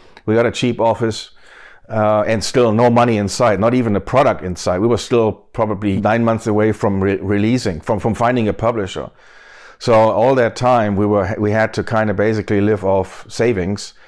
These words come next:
And I had programmed this, this, this, this tool to make sprites and backgrounds, and we kinda tried to sell that,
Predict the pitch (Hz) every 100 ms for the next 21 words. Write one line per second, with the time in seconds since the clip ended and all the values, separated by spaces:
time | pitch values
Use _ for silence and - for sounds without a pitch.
0 | - - _ - 101 101 98 98 110 107
1 | - - 117 107 104 101 98 95 - 101
2 | 90 - 92 87 - 92 - - 127 117
3 | 101 104 98 - - 101 110 107 92 104
4 | 110 - 92 90 92 95 85 - 85 92
5 | - 104 95 113 107 104 - 110 101 98
6 | 98 95